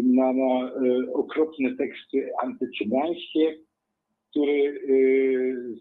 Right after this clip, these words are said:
zwalcza i torpeduje wejście Macedonii, e, do Unii Europejskiej. I, e, akurat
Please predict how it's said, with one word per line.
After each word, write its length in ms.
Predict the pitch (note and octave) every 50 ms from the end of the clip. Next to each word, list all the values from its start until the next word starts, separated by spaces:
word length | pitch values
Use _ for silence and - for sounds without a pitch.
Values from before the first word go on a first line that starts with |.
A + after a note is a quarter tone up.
| G#2 G#2+
zwalcza 680 | G#2+ A#2+ D3 D3+ D3+ D3+ D3+ - - C#3+ C3 C3 C3+ C3+ C3+ C3+ B2 A#2+ - -
i 180 | C3+ B2 A#2 A2+ - -
torpeduje 800 | C3 B2+ B2+ - C3 B2+ B2 B2+ B2+ B2 A#2+ A#2+ A#2 A2+ G2+ - _
wejście 460 | A#2+ C3 B2+ - - - - C3 A#2 A2+
Macedonii, 760 | A2 A2 - - - B2 B2+ D#3 D#3+ D#3+ D#3+ D#3+ D#3+ D#3 - _ _ _ - _ _ _ _ _ _ _ -
e, 300 | C3+ C#3 C3+ C#3 C#3+ C3+
do 140 | B2+ B2 C3+
Unii 320 | D3 D3+ C#3+ C#3 D3 C#3+ C#3
Europejskiej. 1000 | C#3 C#3 C3+ C3 - - C3 B2+ B2+ B2+ - - - - B2 A#2+ A#2+ A#2+ - _ _ _ _ _ _ _ _ _ _ _
I, 340 | D4+ F4 E4+ E4+ E4+ D#4 D3+ D#3 D#3+ D3+
e, 440 | D3+ D3 D3 C#3+ C#3+ C#3+ D3 D3+ - -
akurat 400 | D3+ D3+ - - F#3 F3 D#3 C3